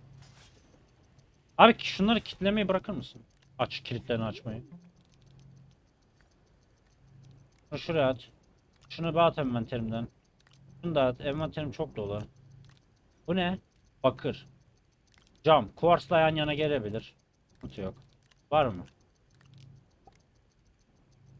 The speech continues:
Exo chip. Exo chip'i de at buraya. Bu ne? Seramik. Fırını durdurabilirsin abi, sıkıntı. Şey çalışsın.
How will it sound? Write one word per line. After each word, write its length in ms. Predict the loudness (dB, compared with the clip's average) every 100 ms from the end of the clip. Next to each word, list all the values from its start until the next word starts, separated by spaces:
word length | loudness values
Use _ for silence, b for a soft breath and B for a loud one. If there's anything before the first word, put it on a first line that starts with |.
| -20 -20 _ _ -8
Exo 260 | -8 -6 -10
chip. 260 | -10 -10
Exo 220 | -8 -8
chip'i 220 | -8 -6 -4
de 40 |
at 180 | -6 -8
buraya. 300 | -10 -10 -10 -14 _
Bu 80 | -10
ne? 220 | -6 -6 -10 _ _ _ _ _ _ -4
Seramik. 500 | -2 -2 -6 -16 -20 _ _ _ _ _ _ _ _ _ _ _ _ _ -20 -20 -20 -20 -20 _ _ _ _ _ _ _ _ _
Fırını 340 | -2 0 0 0
durdurabilirsin 640 | 0 2 0 -2 -6 -6
abi, 240 | -6 -6
sıkıntı. 260 | -10 -18 -20 _ _ _ _ _ _ _ -20 -20 -12
Şey 120 | -10 -8
çalışsın. 500 | -10 -12 -16 -20